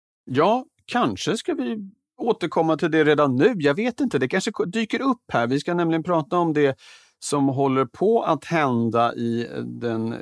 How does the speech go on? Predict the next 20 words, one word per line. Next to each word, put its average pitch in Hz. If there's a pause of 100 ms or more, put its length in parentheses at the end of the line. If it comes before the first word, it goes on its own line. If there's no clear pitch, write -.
(220)
europeiska 165
ekonomin 190
och 165
kanske 160
även 143
den 127 (100)
svenska, 120 (460)
nämligen 113
att 117
den 117
här 107 (140)
andra 120
vågen 113
av 117 (100)
smitta 147
och -
med 120
tillhörande 135
då 117 (500)
lokala, 127